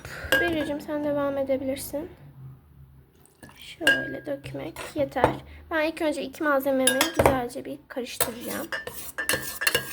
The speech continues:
Arkadaşlar zaten şimdiden slime oldu gibi, hatta oldu demeye bile gerek yok yani.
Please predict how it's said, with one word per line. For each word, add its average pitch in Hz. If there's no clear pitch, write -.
Arkadaşlar 339
zaten 339
şimdiden 320
slime 302
oldu 302
gibi, 247
hatta 285
oldu 262
demeye 254
bile 226
gerek 226
yok 247
yani. 220